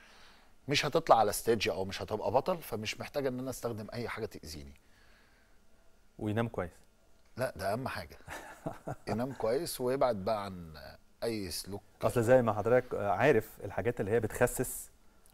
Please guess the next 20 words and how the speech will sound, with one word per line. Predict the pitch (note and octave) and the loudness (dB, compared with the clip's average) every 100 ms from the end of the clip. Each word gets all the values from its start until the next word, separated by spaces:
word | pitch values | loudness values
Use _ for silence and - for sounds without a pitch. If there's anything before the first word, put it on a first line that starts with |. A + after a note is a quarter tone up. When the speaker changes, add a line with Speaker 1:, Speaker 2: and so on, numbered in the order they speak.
| _ - | _ -6
Speaker 2:
آه، | F#2+ F#2 | -2 0
Speaker 1:
بتنبه. | F2+ | 4
Speaker 2:
دايمًا | A2 A#2+ | 4 6
بيبقى | G#2+ G2 - | 2 2 0
فيها | C3 | 0
كافيين، | A2+ G#2 - G2+ A#2+ | -2 -4 -4 -4 -4
فبت-، | - F2+ F2+ - - F#2+ F2+ F2 | -4 -4 -6 -6 -4 -2 -2 -4
Speaker 1:
بتخليه | G#2+ - G#2+ A#2 A2 | -4 -2 -2 0 0
يسهر. | - E2 | -2 -6
ما | F2+ F#2+ | -8 -8
علشان | F#2+ G2 | -4 0
Speaker 2:
آه. | A2 B2+ | 2 2
Speaker 1:
كده | B2+ | 2
المفروض | A#2 F#2+ - A2+ | 0 -2 -8 -4
لما | G#2 G2 | -4 -2
أنا | A2+ | -4
ابتدي | - A#2 A2 | -4 -6 -4
أحطها | - - - | -6 -10 -6
لحد | A2+ - F#2 E2+ - - - | -4 -6 -10 -16 -20 -20 -8
بيبقى | F#2+ - F2 E2 | -8 -6 -12 -14